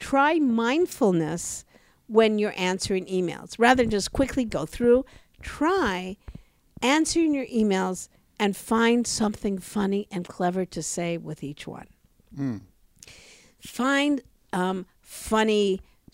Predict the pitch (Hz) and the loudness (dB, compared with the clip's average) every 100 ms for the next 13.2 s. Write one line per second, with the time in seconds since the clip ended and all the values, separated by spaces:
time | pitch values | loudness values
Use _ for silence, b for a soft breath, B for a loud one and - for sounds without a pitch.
0 | _ _ _ - - 285 508 - - 170 | _ _ _ -6 0 0 0 -6 -6 -6
1 | 160 131 - - _ 175 190 190 196 - | -4 -8 -12 -20 _ -4 -4 -2 -6 0
2 | 254 330 320 - 247 226 220 302 381 233 | 2 4 0 -2 -2 -2 -2 0 2 2
3 | 196 196 b b b 277 240 240 - 220 | -2 -4 b b b 0 2 2 2 2
4 | 226 269 311 254 - 214 185 170 180 202 | 2 2 -2 -2 0 4 6 4 2 2
5 | 202 208 202 - 208 214 208 202 208 196 | 2 2 -2 -4 -4 4 4 4 0 0
6 | 202 233 247 269 233 208 170 - 185 180 | 2 2 2 0 0 0 -4 -10 -4 0
7 | 214 226 180 170 170 180 196 B B B | 2 2 2 0 -2 -4 -6 B B B
8 | B _ 220 208 214 220 220 202 226 202 | B _ -2 0 2 0 0 -2 2 2
9 | 233 226 190 - 220 - 202 208 220 214 | 0 -2 -6 -4 -6 -4 -6 -4 -4 -6
10 | 190 190 180 175 180 b b b - 196 | -8 -6 -4 -6 -10 b b b -12 -4
11 | 185 190 180 202 - - 247 240 208 202 | -2 -2 -4 -4 -4 -2 0 -2 -2 -6
12 | - 208 196 190 190 190 190 185 175 170 | -6 -6 -4 -4 -2 -2 -2 0 0 0
13 | 175 170 | -2 -6